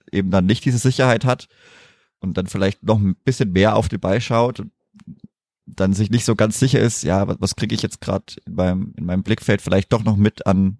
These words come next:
an, an Bewegungen, die der Torwart macht. Ja, kann sicherlich einen Elfmeter besser schießen, so war er dann natürlich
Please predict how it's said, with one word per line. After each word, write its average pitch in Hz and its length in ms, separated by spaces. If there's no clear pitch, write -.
an, - 360
an 92 140
Bewegungen, 101 520
die 101 100
der 95 100
Torwart 104 320
macht. 101 280
Ja, 92 380
kann 85 180
sicherlich 95 360
einen 92 140
Elfmeter 92 400
besser 92 260
schießen, 95 360
so 87 240
war 85 160
er 85 40
dann 80 140
natürlich 82 440